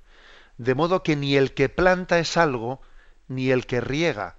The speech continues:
sino Dios que hace crecer. Y el que planta y el que riega son una misma cosa, si bien cada cual recibirá el salario según su propio trabajo, ya que somos colaboradores de Dios y vosotros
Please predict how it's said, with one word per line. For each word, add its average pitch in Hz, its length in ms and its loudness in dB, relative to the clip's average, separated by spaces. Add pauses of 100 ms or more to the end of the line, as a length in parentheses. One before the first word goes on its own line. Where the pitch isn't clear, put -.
(240)
sino 131 400 -4
Dios 165 400 -4
que 120 140 -8
hace 113 280 -10
crecer. 110 560 -10 (1800)
Y 139 160 -2
el 127 120 0
que 127 140 -4
planta 165 360 0
y 156 100 -2
el 147 120 -2
que 143 120 -2
riega 160 320 -2
son 165 160 -6
una 127 180 -6
misma 117 320 -8
cosa, 120 360 -6 (200)
si 139 200 -4
bien 151 220 -2
cada 156 260 -2
cual 160 200 2
recibirá 127 440 -2
el 139 80 2
salario 127 500 -2 (240)
según 131 360 -6
su 135 160 -4
propio 123 340 -4
trabajo, 117 540 -6 (440)
ya 147 200 -2
que 151 100 -6
somos 165 300 -4
colaboradores 123 720 0
de 127 100 -4
Dios 143 340 -4
y 143 80 -4
vosotros 143 600 -6